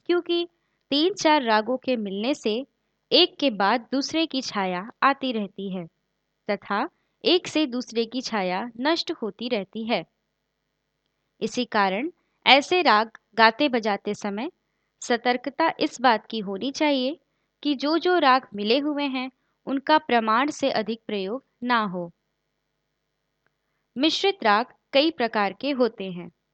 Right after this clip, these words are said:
उदाहरणार्थ, जय जयवंती गाते समय मुख्य रूप से देस गाकर उसमें गौड़ और बिलावल को मिलाया जाता है, अर्थात देस में ही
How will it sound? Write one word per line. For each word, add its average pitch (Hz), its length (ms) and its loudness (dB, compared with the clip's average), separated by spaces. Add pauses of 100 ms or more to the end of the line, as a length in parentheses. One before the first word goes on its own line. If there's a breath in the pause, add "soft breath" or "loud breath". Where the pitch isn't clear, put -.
(460)
उदाहरणार्थ, 208 800 -4 (520)
जय 262 240 6
जयवंती 320 540 0
गाते 226 340 2
समय 240 380 -6 (420)
मुख्य 302 300 -2
रूप 320 200 -2
से 269 360 -2 (440)
देस 277 420 2
गाकर 208 560 0 (400)
उसमें 247 420 -6
गौड़ 220 400 2 (200)
और 240 140 6
बिलावल 233 500 2
को 214 260 -6
मिलाया 302 440 2
जाता 196 320 -4
है, 180 260 -10 (640)
अर्थात 208 560 0 (520)
देस 311 360 4
में 311 80 2
ही 294 240 0